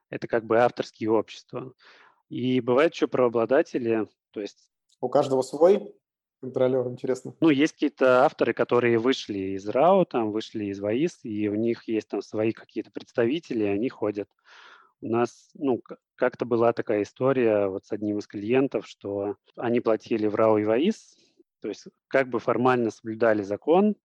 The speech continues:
Speaker 1: но они не отслеживали на сайте, какие авторы вышли, и там од-, одна известная там певица, она вышла оттуда, ее представители пришли в эту сеть,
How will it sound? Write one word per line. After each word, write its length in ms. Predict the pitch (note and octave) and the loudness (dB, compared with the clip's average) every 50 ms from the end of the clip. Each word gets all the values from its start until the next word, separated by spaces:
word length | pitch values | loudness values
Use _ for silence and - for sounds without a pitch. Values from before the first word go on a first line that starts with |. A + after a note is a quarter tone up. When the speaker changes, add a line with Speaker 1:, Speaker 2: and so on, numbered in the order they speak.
| _ _ - | _ _ -10
Speaker 1:
но 160 | - G#2+ A2 | -6 -2 0
они 180 | A2 A2+ C3+ D#3 | 0 2 4 4
не 120 | D3+ C#3+ | 4 4
отслеживали 580 | C3+ B2 - - C3 B2+ A#2 G#2+ G#2 G2+ G2 G2 | 4 2 0 0 0 2 2 2 0 -2 -2 -2
на 140 | G2 G2+ F#2+ | -2 -4 -4
сайте, 580 | - - C3 C3 C#3+ D3+ - - A#2 G#2 G2+ - _ _ _ - - - - _ _ _ _ _ _ _ _ | -2 0 2 2 2 2 0 -2 -4 -4 -4 -4 _ _ _ -20 -20 -20 -20 _ _ _ _ _ _ _ _
какие 300 | - A2+ - - A#2+ A#2+ | -12 -12 -10 -4 0 2
авторы 540 | A#2 A#2 A2+ - - A#2 G#2+ G#2+ G#2 G2+ G2 | 2 2 2 0 -2 -4 -2 -2 -2 -2 -2
вышли, 580 | G2+ C#3 E3+ - - - C3+ A#2+ A#2 A2+ A2 - _ _ _ _ _ _ _ _ _ _ - | -2 -2 -4 -4 -4 -6 -4 -2 -2 -2 -2 -6 _ _ _ _ _ _ _ _ _ _ -16
и 180 | C3+ B2 G#2+ | -12 -12 -10
там 680 | - - A2+ G#2 G#2 G2+ G2+ G2+ G#2 G2+ G2 G2+ G2+ A2+ | -6 -4 -4 -2 -2 -2 -4 -4 -4 -6 -6 -6 -8 -8
од-, 200 | C3+ B2+ A2+ A2+ B2+ - _ _ _ _ _ _ _ _ - | -8 -10 -12 -12 -14 -18 _ _ _ _ _ _ _ _ -16
одна 340 | - G#2+ A2 A2 A2+ A2 A2 | -12 -6 -4 -2 0 0 0
известная 520 | G2+ G#2+ A#2 A#2+ A#2+ - - A#2 G#2 G2+ G2+ | -2 -2 0 0 0 -2 -2 -6 -4 -4 -6
там 240 | - G2+ G2 F#2 - | -6 -6 -8 -8 -8
певица, 440 | - A#2+ A2+ C#3 D#3+ - - B2 G2+ | -8 -6 -2 -2 -2 -2 -2 -2 0
она 140 | G2+ G2+ G#2 | 0 0 0
вышла 340 | B2 E3+ - - C#3 B2 | 0 -2 -2 0 0 0
оттуда, 420 | A#2+ - - A#2+ G#2+ G#2 G#2 G2 F#2+ | 0 -2 -4 -8 -8 -6 -6 -6 -4
ее 180 | F#2+ G#2 B2 | -2 -2 -2
представители 600 | A#2 - - _ - - A2 A2 A#2 - - A2+ G2+ | -4 -4 -10 _ -6 -4 -2 -2 -4 -4 -6 -8 -8
пришли 580 | - - - - - - A2 G#2+ G2+ F#2 F2 - _ _ _ _ - | -8 -10 -14 -12 -10 -8 -6 -6 -4 -6 -8 -10 _ _ _ _ -14
в 80 | A2 | -12
эту 180 | F#2+ - - G#2 | -10 -10 -12 -12
сеть, 420 | - - C#3 C#3+ E3 - - _ | -10 -4 -2 -2 -2 -4 -6 _